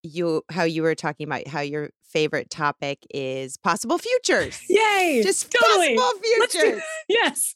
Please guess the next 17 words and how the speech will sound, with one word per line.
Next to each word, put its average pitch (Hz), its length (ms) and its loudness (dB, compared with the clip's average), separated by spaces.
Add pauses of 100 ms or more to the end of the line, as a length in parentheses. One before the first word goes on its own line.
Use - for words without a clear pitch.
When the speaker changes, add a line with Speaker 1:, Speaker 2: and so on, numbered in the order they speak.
Speaker 1:
And 320 440 -4 (320)
how 294 380 0 (120)
you 226 320 -6
realized 202 800 0
that 180 120 -2
when 175 120 -8
you 175 120 -8
really 165 220 -4
thought 170 280 -4
about 156 200 -2
it, 151 100 -2
it 151 100 -2
wasn't, 185 600 -2 (100)
the 151 220 -2
problem 226 440 -2
wasn't 180 480 -4
the 143 300 -4